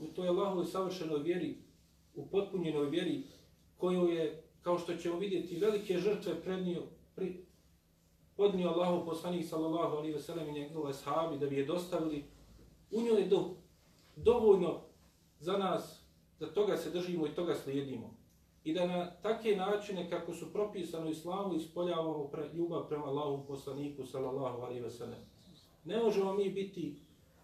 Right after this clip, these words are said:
bolji i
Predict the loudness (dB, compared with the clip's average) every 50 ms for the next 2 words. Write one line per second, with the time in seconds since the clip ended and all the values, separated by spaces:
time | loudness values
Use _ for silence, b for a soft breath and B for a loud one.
0 | -20 -20 -20 -8 4 8 8 8 8 8 4 0 0 -2 -4 -8 -14 -20 -20 -20
1 | -20 -20 -20 -20 -20 -20 -20 -20 _ _ _ _ -20 -20 _ _ _ -8 -4 -2
2 | -2 -2